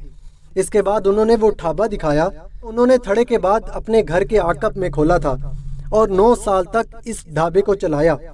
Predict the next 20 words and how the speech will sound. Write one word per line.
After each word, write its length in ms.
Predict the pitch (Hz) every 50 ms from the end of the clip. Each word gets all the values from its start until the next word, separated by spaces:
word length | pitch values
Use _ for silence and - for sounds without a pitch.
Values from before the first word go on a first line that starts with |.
| - - - - - 143
जहां 300 | 143 190 196 226 262 254
ढाबे 400 | 254 - 190 190 180 214 233 233
में 220 | 247 269 247 -
कई 240 | - 220 240 269 262
घंटे 400 | 208 165 175 180 190 - 226 226
पर 180 | 226 240 226
बैठना 460 | 185 165 165 170 175 - - 226 247 240
मुश्किल 420 | 196 175 165 - - - 233 226
तो 160 | 220 240 247 247
था 220 | - 170 156 180
ही, 300 | 190 151 160 165 190 - - - - - - - - - - 220
इसके 220 | 214 - - 262
अलावा 400 | 254 240 208 196 190 202 240 247
इसमें 320 | 220 196 - 233 240 240
चार 400 | 226 - - 208 202 214 233 233
पांच 360 | 226 - 214 202 208 208 - 196
मरतबा 420 | 190 180 180 - 202 202 208 208
चोरी 300 | - - 165 180 190 196
हुई, 240 | 156 151 160 196 - - - - - - - - - -
बल्कि 320 | 156 170 196 208 - 285